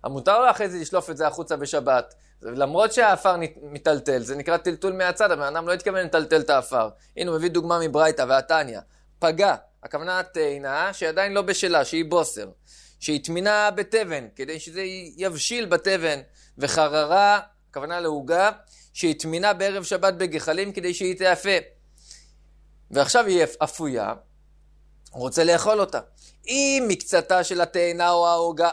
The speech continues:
העוגה מגולה מקצתה, הוא יכול לאחוז בחלק ממנה בלי להזיז עפר, אז ניטלת בשבת. מותר לו לא,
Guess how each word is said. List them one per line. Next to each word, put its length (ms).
העוגה 540
מגולה 460
מקצתה, 680
הוא 100
יכול 200
לאחוז 380
בחלק 400
ממנה 320
בלי 240
להזיז 340
עפר, 500
אז 480
ניטלת 640
בשבת. 640
מותר 360
לו 100
לא, 180